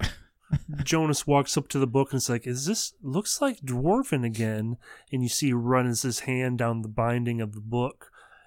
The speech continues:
Speaker 2: and suddenly you hear a click as the book pops out,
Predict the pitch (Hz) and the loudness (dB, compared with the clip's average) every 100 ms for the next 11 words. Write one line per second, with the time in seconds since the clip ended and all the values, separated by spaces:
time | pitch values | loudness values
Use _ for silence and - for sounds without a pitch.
0 | _ _ - 113 104 104 110 135 _ _ | _ _ -6 -4 -4 -6 -8 -10 _ _
1 | _ _ - - 156 139 127 127 120 127 | _ _ -6 0 2 2 2 0 0 0
2 | 120 110 - - - 160 135 - - - | 0 -2 -6 -6 -2 2 0 0 -16 -20
3 | _ _ _ 123 113 107 104 101 131 123 | _ _ _ -2 0 0 -2 -4 -2 0
4 | 110 131 - - - _ _ - 147 131 | 4 2 2 -10 -20 _ _ -4 -2 0
5 | - 117 131 170 - | -2 -2 0 -2 -8